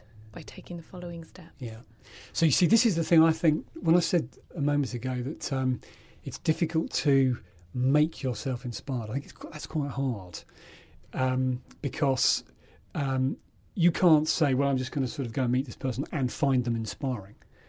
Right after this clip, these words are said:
Speaker 2: That doesn't happen.
Speaker 1: No.
Speaker 2: What you can do, though, if you think of all the people you know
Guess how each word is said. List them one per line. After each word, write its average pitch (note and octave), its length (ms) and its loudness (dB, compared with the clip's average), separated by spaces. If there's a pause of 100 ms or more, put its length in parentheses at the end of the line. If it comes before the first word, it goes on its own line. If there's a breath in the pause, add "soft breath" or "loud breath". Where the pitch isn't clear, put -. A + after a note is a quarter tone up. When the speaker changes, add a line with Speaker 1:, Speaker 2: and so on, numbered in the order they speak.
(380 soft breath)
Speaker 2:
That E3 140 -4
doesn't C#3 200 6
happen. A2 360 0 (180)
Speaker 1:
No. F#3+ 120 -12 (1120 soft breath)
Speaker 2:
What A#3 160 12
you D3+ 60 4
can B3 260 12
do, A#2 180 2
though, A#2 320 -10 (340)
if G3+ 160 -2
you G3+ 60 6
think F3+ 220 2
of F3 40 4
all F#3+ 80 6
the E3 80 4
people E3 240 2
you C#3+ 100 4
know D3 400 0